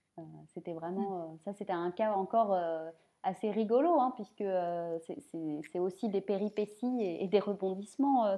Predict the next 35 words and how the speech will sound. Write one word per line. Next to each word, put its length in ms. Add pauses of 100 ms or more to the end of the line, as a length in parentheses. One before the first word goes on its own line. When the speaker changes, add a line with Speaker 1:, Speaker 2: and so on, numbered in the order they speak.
Speaker 1:
cette 180
émergence 460
de 60
la 120
figure 280
de 100
Robert 320
Galbraith 540
avec, 360
euh, 60 (520)
cette 220
volonté 480
de, 300
de 100
garder 440
ça 120
secret, 800
de, 300
d'écrire, 520
euh, 180 (380)
d'écrire 440
caché, 560
de 100
se 100
faire 180
plaisir, 640
et 180
puis, 460
euh, 80 (380)
ce 100
gros 220
scandale, 840
euh, 280
de, 120
euh, 320